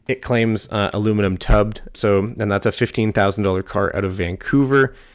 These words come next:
It has ninety-nine thousand nine hundred ninety-nine kilometers. That sounds suspect. Anywho,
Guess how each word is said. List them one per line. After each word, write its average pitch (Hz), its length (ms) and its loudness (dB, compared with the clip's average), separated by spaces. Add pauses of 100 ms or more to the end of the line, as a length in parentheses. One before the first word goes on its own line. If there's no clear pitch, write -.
(120)
It 120 120 -2
has 110 200 2
ninety-nine 135 640 0
thousand 107 440 0
nine 101 180 0
hundred 101 200 2
ninety-nine 95 580 0
kilometers. 95 640 0 (720)
That 80 180 -6
sounds 90 260 -4
suspect. - 720 -4 (720)
Anywho, 104 680 2